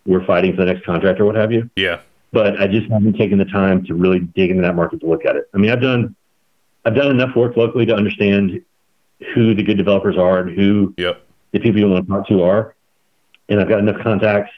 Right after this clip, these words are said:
Speaker 1: for referrals where, you know, if people knew I was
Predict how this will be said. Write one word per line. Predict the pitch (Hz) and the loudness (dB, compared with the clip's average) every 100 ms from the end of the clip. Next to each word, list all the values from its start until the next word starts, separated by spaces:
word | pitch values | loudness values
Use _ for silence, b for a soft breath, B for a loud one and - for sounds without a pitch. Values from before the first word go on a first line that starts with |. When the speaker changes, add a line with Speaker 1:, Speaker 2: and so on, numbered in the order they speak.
| - _ _ _ _ _ _ | -20 _ _ _ _ _ _
Speaker 1:
for | 120 101 | 0 0
referrals | - 160 120 87 85 - | 0 0 2 2 -2 -4
where, | 113 95 95 87 | 0 2 2 -2
you | 92 107 | -2 -2
know, | 90 87 87 - _ _ - | 0 -2 -6 -12 _ _ -6
if | 117 | -2
people | 139 131 | 0 2
knew | 113 113 | 2 2
I | 110 | 2
was | 90 | 0